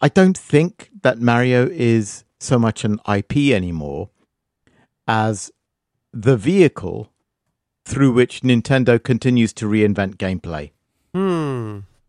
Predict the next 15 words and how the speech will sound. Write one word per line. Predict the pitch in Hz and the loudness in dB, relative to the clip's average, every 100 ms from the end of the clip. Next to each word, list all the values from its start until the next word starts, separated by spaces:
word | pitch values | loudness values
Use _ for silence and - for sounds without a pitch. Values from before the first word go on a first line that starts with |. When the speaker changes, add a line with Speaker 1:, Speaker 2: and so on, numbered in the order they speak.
| _ _ _ _ | _ _ _ _
Speaker 2:
That's | 151 175 - 202 | -2 -2 -2 -8
a | |
great | 175 180 160 - | -4 -2 -2 -4
point. | 127 120 117 107 - _ _ _ _ _ | -8 -8 -10 -16 -20 _ _ _ _ _
It | 160 | -2
reminds | 156 180 196 240 220 | 2 2 2 2 0
me | 190 180 170 | -2 -2 -2
of | 135 131 131 | -2 -2 -2
what, | 123 139 131 - - | -2 -2 -2 -6 -6
um, | 127 123 123 123 120 - _ _ 156 | -4 -2 -2 -4 -6 -10 _ _ -8
one | 156 156 | -4 -2
of | 151 | -2
the | 147 | -4
producers | 139 123 127 127 - 117 - - | -6 -6 -4 -4 -6 -8 -10 -10
said, | - 139 117 117 113 | -6 -2 -2 -4 -8